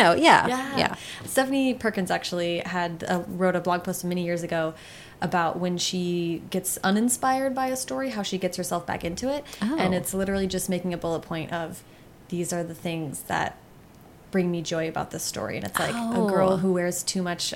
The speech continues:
Speaker 2: eye makeup or something,
Speaker 1: Mm-hmm.
Speaker 2: just, like, stuff that's really evocative to her. And then you write the whole list, and then you, like, launch back into the story, and
Speaker 1: That's
Speaker 2: it's
Speaker 1: a
Speaker 2: very
Speaker 1: great
Speaker 2: useful.
Speaker 1: Laini Taylor, similarly, uh, has this website full of amazing writing advice that I don't think she keeps up anymore. But, uh,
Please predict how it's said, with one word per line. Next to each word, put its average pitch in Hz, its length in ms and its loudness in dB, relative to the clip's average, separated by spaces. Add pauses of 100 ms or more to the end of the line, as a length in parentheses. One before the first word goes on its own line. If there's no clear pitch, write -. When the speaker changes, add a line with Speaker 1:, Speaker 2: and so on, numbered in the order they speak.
(100)
Speaker 2:
eye 165 160 -4
makeup - 360 -8
or 190 100 -4
something, 196 200 8 (120)
Speaker 1:
Mm-hmm. 160 60 2
Speaker 2:
just, 202 160 0
like, 208 140 0
stuff 196 240 0
that's 180 180 -4
really 175 140 0
evocative 170 420 -2
to 220 80 -2
her. 269 220 -2 (540)
And 185 180 2
then 180 80 4
you 180 100 2
write 175 200 0
the 180 80 -4
whole 175 160 0
list, 170 260 -2
and 170 100 -4
then 170 80 -4
you, 170 120 -6
like, 190 240 -8 (480)
launch 160 360 -2
back - 200 -4
into 185 140 -6
the 185 80 -8
story, 165 360 -2
and 185 160 -6 (280)
Speaker 1:
That's 175 200 0
Speaker 2:
it's 156 100 0
Speaker 1:
a 170 40 -6
Speaker 2:
very 151 160 -2
Speaker 1:
great - 320 2
Speaker 2:
useful. - 420 -6 (300)
Speaker 1:
Laini 190 200 6
Taylor, 175 500 4 (240)
similarly, 143 720 2
uh, 147 300 4
has 147 220 0
this 139 140 0
website 147 400 2
full 151 160 0
of 143 80 2
amazing 147 380 4
writing 147 280 4
advice 151 320 2
that 147 100 2
I - 40 2
don't - 140 0
think 151 100 -4
she - 120 0
keeps - 220 0
up 160 120 4
anymore. 156 360 4
But, 156 200 6
uh, 147 260 4